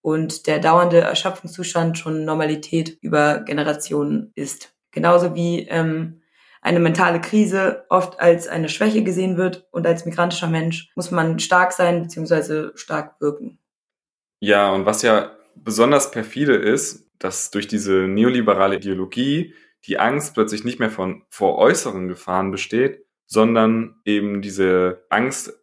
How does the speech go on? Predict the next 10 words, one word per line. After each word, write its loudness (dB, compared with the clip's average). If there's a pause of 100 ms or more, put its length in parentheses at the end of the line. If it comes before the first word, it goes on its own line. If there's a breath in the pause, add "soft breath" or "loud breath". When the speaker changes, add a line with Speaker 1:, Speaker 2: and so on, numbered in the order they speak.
(180)
Speaker 2:
eher 4
vor -2
dem 0
persönlichen 0
Versagen -6
besteht. -12 (300)
Und 0
das 2
führt 0
natürlich 0